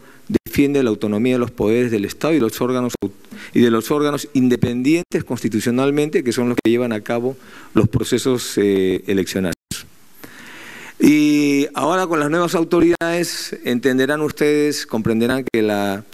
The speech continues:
la etapa más bonita de la gestión pública es la campaña electoral. Ahora, ahora viene lo bueno, se acabó la campaña y ahora toca la etapa de lo que es trabajar. Muy bien,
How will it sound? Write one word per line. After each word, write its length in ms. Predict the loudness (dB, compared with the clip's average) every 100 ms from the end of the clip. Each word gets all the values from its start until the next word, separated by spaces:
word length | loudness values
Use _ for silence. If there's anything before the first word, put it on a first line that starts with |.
| -20 -20 -20 -2
la 160 | 2
etapa 340 | 2 0 -2 0
más 160 | 0
bonita 500 | 2 2 2 0 -2
de 140 | 0 0
la 420 | 0 -2 -4 -6 -2
gestión 420 | -4 0 0 2
pública 520 | 0 0 0 -2 -2
es 60 | -2
la 100 | -2
campaña 340 | -4 -2 0
electoral. 480 | 0 -2 -4 -4 -10 -20 -20 -20 -20 -20 -20 -20 -20 -8
Ahora, 580 | 0 2 4 0 -2 -8 -18 -20 -20 -20 -20 -10
ahora 300 | 0 2 4
viene 200 | 2 2
lo 120 | 2 2
bueno, 340 | 2 0 -2 -6 -12 -12
se 160 | -8
acabó 240 | -2 0 2
la 120 | 0
campaña 520 | -2 0 -2 -2 -2
y 100 | -2
ahora 220 | 0 -2
toca 260 | -2 -2 0
la 80 | -2
etapa 400 | -2 -2 -2 -2
de 100 | -4
lo 100 | -6
que 160 | -4
es 280 | -4 -6 -12
trabajar. 520 | -2 0 0 0 -4 -6 -16 -20 -20 -20 -20 -20 -20 -20 -20 -20 -20 -20 -20 -20 -20 -20 -20 -20 -20 -20 -20 -20 -20 -20 -20 -20 -20 -20 -20 -20 -20 -20 -20 -20 -2
Muy 140 | 2 4
bien, 260 | 2 0